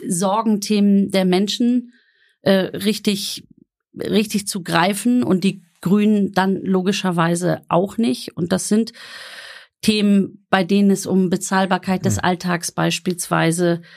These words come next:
Speaker 1: geht, die Sorge vor Krieg, eine grundlegende Verunsicherung, die durch die ganzen Krisen und Konflikte ja auch vor Deutschland nicht Halt macht.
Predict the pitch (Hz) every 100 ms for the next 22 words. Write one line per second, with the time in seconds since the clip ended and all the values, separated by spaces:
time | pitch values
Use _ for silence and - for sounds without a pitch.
0 | - - - - - 175 170 - - -
1 | 185 190 190 185 - - - - - -
2 | 196 175 190 202 208 - 208 202 - 202
3 | 190 175 - - 196 190 175 - 226 233
4 | 202 202 208 190 190 180 196 190 180 175
5 | 165 180 190 180 175 175 180 - 180 180
6 | 185 - 180 - 202 190 185 175 - 175
7 | 170 - 180 - 202 202 - 175 180 175
8 | 190 196 - - - 185 185 247 - 190
9 | 165 170 - 165 165 170 196 202